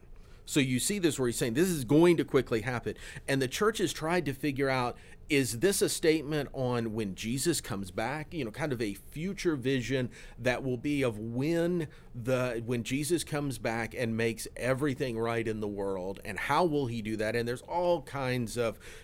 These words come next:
you know, you have people who say that Jesus is gonna come back and then there'll be a thousand years. You have people who say Jesus is gonna come back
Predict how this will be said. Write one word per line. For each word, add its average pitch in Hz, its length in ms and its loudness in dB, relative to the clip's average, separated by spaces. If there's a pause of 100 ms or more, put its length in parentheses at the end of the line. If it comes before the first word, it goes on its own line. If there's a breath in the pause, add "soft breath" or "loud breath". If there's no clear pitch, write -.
you 131 100 2
know, 120 80 2
you 131 160 2
have 135 160 0
people 123 440 0
who 113 180 -2
say 120 340 0
that 101 180 -4
Jesus 117 440 -2
is 107 160 -8
gonna 107 180 -4
come 101 220 -8
back 151 320 0
and 117 120 0
then 104 180 -2
there'll 95 120 -4
be 92 220 -8
a 87 80 -6
thousand 78 500 -12
years. 156 400 4
You 113 80 2
have 95 120 -4
people 101 260 -8
who 92 80 -10
say 107 120 -6
Jesus 101 220 -8
is 104 60 -12
gonna 107 180 -6
come 113 80 -2
back 113 140 -4